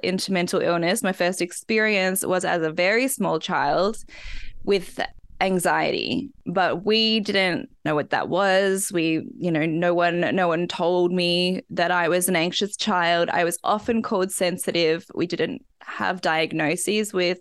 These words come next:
anxiety as prevalently, prevalently as we do now. It was just this feeling of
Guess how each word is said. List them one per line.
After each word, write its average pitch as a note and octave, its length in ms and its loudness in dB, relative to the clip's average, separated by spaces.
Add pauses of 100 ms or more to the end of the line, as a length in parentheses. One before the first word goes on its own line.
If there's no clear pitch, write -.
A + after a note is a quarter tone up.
anxiety E3+ 960 0 (300)
as E3 320 0
prevalently, D#3 760 -2 (140)
prevalently E3+ 720 0
as E3 120 -4
we D#3+ 100 0
do D#3+ 240 -2
now. E3+ 500 0 (440)
It F#3 120 0
was F3+ 180 0
just F3+ 220 0
this F3 220 -2
feeling F3+ 400 2
of E3+ 200 0